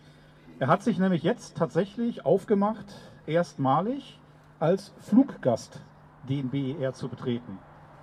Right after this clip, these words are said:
Jahrelang hat er auf innerdeutsche Flüge verzichtet, aber damit er auch den B E R mal quasi live erleben kann, hat er sich dann doch von Frankfurt mal nach Berlin begeben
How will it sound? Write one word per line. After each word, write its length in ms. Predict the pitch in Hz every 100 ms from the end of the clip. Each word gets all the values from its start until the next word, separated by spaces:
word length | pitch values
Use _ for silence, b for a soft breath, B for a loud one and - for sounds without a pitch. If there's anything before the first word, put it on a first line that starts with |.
| - - - - - - - -
Jahrelang 720 | 127 147 226 202 156 196 208 160
hat 160 | 175
er 140 | 170 175
auf 180 | 143 -
innerdeutsche 540 | 202 196 156 160 143
Flüge 320 | - 170 165
verzichtet, 600 | - 131 - - - 220 -
aber 220 | 151 156
damit 280 | 147 139 226 - 196
er 240 | 175 -
auch 180 | 151 185
den 180 | - 160
B 320 | 151 151 127 135
E 60 |
R 160 | 170 254
mal 360 | 196 208 220 202 B B B -
quasi 480 | 147 156 147 127
live 420 | 104 151 254 240 196
erleben 440 | 160 151 175 175
kann, 260 | 151 160 139
hat 140 | 147
er 80 | 151
sich 140 | 143
dann 200 | 143 135
doch 160 | 156 -
von 240 | - 127
Frankfurt 440 | - 143 190 165 143
mal 140 | 131
nach 140 | 127
Berlin 320 | 123 110 160 208
begeben 520 | 170 143 151 160